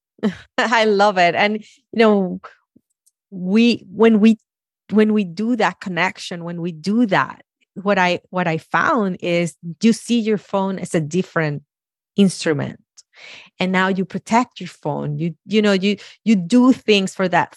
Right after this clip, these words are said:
phone that gives you so much. And, and, and in my world, in cybersecurity, when, when we make that tiny shift, it just changes everything. So I just encourage our listeners to also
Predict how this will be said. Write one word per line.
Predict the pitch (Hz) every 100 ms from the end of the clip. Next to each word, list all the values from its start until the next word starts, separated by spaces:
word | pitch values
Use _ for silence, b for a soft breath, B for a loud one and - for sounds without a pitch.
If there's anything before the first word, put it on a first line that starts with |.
| _
phone | 214 233 208
that | 160
gives | 165 190 - 175
you | 208 214
so | - 180
much. | 170 175 180 - - - _ _ _ _ _ _ _ _ _ -
And, | 175 170 - -
and, | 175 175 170
and | - 190 180
in | 214 190
my | 170 208 214
world, | 190 208 185 165 160 -
in | 160
cybersecurity, | - 196 208 190 - - 214 170 147 160 156 -
when, | 180 196 214 185 - _ _
when | 214 202
we | 214
make | 196 202 269 247
that | 247 - _ _ _
tiny | - 311 330 269 -
shift, | - - - - _ - _ B B B -
it | 175
just | 214 208 -
changes | - 190 170 160
everything. | - 156 143 - - 151
So | - 175 143 - B B 214
I | - 202
just | 220 254
encourage | 220 - 226 220 -
our | 196 190
listeners | 185 208 - 196 180 180 -
to | 190
also | - 208 262 - - 175 -